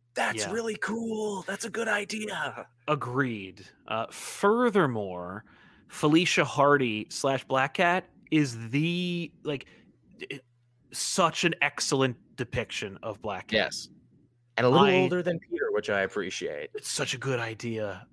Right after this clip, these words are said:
Speaker 2: It's very Ultimate, but, like, works.
Speaker 1: And we
Speaker 2: I, I
Speaker 1: never
Speaker 2: like
Speaker 1: see her
Speaker 2: the
Speaker 1: out of the costume, do we?
Speaker 2: No.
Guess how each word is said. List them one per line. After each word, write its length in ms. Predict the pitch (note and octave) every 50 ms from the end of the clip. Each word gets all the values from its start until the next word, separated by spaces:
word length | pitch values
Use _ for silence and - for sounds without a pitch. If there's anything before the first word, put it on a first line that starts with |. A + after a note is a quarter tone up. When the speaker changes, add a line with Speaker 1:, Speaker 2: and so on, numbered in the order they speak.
| _ -
Speaker 2:
It's 180 | - C#3 C3 -
very 240 | B2+ D3+ D#3+ E3 F3
Ultimate, 540 | - D3 D#3 D3 - G3+ G#3+ G#3 - -
but, 180 | C#3+ D3+ D3+ -
like, 320 | C#3 C3+ B2 A#2 - - _ - -
works. 800 | - A#2+ A#2+ A#2+ B2 B2+ C#3 D#3 - - - - - - - - _ - - _ _ _ _ _ -
Speaker 1:
And 80 | - F3+
we 60 | A#3
Speaker 2:
I, 20 | B3
I 40 |
Speaker 1:
never 180 | G#3+ E3+ E3+ F3
Speaker 2:
like 100 | F#3 F3+
Speaker 1:
see 80 | - F3
her 60 | F3
Speaker 2:
the 60 | E3+
Speaker 1:
out 80 | E3+ E3+
of 80 | E3 -
the 80 | D#3+ E3+ - -
costume, 320 | G#3 G#3+ - - - F#2 F#2
do 160 | F#2+ B2+ C3+
we? 240 | - D#3 - D#3 - - -
Speaker 2:
No. 500 | A2 A2 A2+ A2+ A2+ A2+ A2 A2 G#2+ -